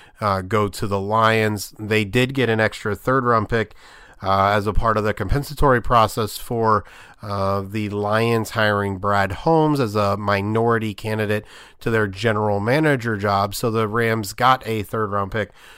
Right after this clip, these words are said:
Uh, it's a compensatory, so at the end of the third round, their fourth round pick, uh, looks like it is going to the Texans. Uh, so that is on its way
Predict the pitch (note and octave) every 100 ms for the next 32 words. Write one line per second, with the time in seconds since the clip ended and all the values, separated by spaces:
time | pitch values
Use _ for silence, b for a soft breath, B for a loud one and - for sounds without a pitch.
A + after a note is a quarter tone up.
0 | B G2+ F#2+ - - G#2 D3+ C#3 C3 A2+
1 | A#2 A2+ - G#2+ G2+ G2+ - - A#2+ A#2+
2 | A2+ G#2+ G2+ F#2+ - G#2 F#2 G2+ A2+ A2
3 | A2 - B B B B A2+ G#2+ G2+ -
4 | D3 - C3+ B2+ A2+ C3+ A#2+ - _ -
5 | G#2+ G2 G2 G2 G2 G#2+ - G#2 G2 A2+
6 | C3+ A#2+ G2+ G2 G#2+ G#2 G#2 F#2+ - A2+
7 | G2+ F#2 B B B B A#2+ G#2 A2 G2
8 | F#2+ G2+ G2+ G2 - F3+ - - D#3+ D#3
9 | D#3 C#3+ - - b b b A2 G2 F#2+
10 | F#2+ F#2+ F#2 - G2 F#2+ G2 G#2+ G#2+ _
11 | _ - A2+ G2+ F#2+ - G#2+ G#2 G#2+ G#2+
12 | G#2 - - - G2 G#2+ G2+ G2+